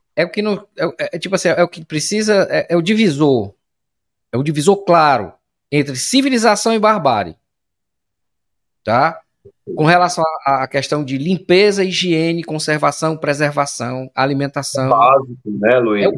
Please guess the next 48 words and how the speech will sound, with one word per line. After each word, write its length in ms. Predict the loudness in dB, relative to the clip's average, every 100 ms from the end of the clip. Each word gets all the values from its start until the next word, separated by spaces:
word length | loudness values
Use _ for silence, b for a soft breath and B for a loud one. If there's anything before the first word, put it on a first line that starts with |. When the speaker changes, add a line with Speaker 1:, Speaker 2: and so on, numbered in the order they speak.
| 2
Speaker 1:
básico. 400 | 2 4 2 2
Speaker 2:
É 40 |
básico. 840 | 2 2 -6 -8 -20 _ -12 -12 -12 -8
Speaker 1:
É 80 |
o 40 | -4
básico. 440 | 0 2 2 0
Speaker 2:
É 40 | 0
básico. 200 | -4 _ _ _ _ _ _ _ _ _ _ _ -4
Speaker 1:
Então, 160 | -4
quer 100 | -2
dizer, 280 | 0 0 -2 b _
é, 120 | -8
é, 320 | -4 -2 0
é, 60 | 0
a 80 | 0
gente 220 | -4 -8
precisa 540 | -8 -8 -6 -6 -4
saber, 480 | -6 -4 -6 -6 -8
é, 120 | -10
respeitar 580 | -10 -10 -10 -12 -8 -8
isso. 260 | -10 -14 -6
Cara, 260 | 0 0
então, 380 | 0 0 0 0 _
vamos 180 | -6 -4
lá. 220 | -4 -6 _ B B B
Samuel, 280 | -4 2 2
eu 40 |
tô 140 | 2 -6
com 100 | -6
o 40 |
tempo 260 | -4 -4 -2
já 180 | -2
estourando. 640 | -2 -2 -4 -2 -2 -6 -10 _ _
Bate-papo 540 | -2 -2 0 -2 -2 -6
bom 360 | -6 -2 0
é 60 | 0
assim, 240 | -2 -6
passa 360 | -6 -2 -2 -2
rápido. 400 | -2 -2 -2 -4
Já 100 | -8
tá 140 | -8 -10
com 140 | -12
cinquenta 680 | -14 -14 -8 -8 -8 -6 -4
e 120 | -6
cinco 380 | -8 -10 -8 -6
minutos 340 | -4 -4 -6
de 100 | -10
conversa. 540 | -4 -2 0 -2 -4